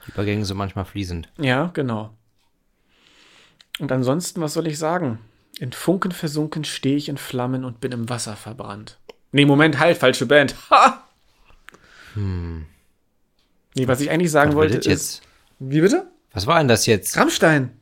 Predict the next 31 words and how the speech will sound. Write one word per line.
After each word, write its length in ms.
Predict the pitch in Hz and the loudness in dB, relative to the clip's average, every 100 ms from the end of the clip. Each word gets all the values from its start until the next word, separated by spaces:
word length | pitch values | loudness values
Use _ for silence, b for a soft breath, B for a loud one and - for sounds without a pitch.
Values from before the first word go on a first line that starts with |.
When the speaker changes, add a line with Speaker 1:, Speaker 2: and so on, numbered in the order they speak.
| _ | _
Speaker 1:
Ach 100 | - | -14
so? 340 | - - 156 196 | -8 0 2 2
Speaker 2:
Feuer 300 | - 147 175 190 | 0 4 6 4
und 120 | 151 | 0
Wasser. 400 | 165 - 117 110 _ _ _ b b - | -2 0 -4 -6 _ _ _ b b -8
Speaker 1:
Na 180 | 85 87 | -4 -2
gut, 200 | 101 101 | -2 -4
das 100 | 87 | -6
ist 220 | 95 95 | -4 -4
ja 440 | 101 90 87 85 73 _ _ _ _ _ _ _ | 0 2 2 0 -6 _ _ _ _ _ _ _
ähnlich 480 | - 104 90 82 - _ | -2 0 0 -2 -6 _
textlich. 680 | - 98 - - 87 85 - - | -6 -4 -4 -6 -6 -6 -10 -10
Also, 360 | 87 85 82 76 _ | -8 -6 -6 -8 _
die 80 | 107 | 0
nehmen 180 | 107 101 | 2 0
sich 120 | 87 | -2
da 120 | - | -6
nicht 180 | 87 87 | -6 -6
viel. 260 | - 87 82 - _ 113 | -6 -6 -8 -10 _ -6
Speaker 2:
Ja, 180 | 107 92 - | -6 -6 -12
nee, 280 | - 113 107 | -12 -8 -2
aber 160 | 110 139 | 0 4
wir 80 | 147 | 6
haben 80 | 151 | 6
hier 120 | 151 | 4
alles 200 | 143 139 | 2 2
drin. 380 | 147 139 135 123 b b b b b | 4 4 2 -6 b b b b b
Flammen 580 | - - 143 147 147 135 | -14 -2 2 4 4 4
glühen 360 | 143 143 147 | 2 4 4
und 160 | 147 131 | 2 -2
funken, 720 | - - 143 143 131 120 110 | -6 0 0 0 -4 -6 -10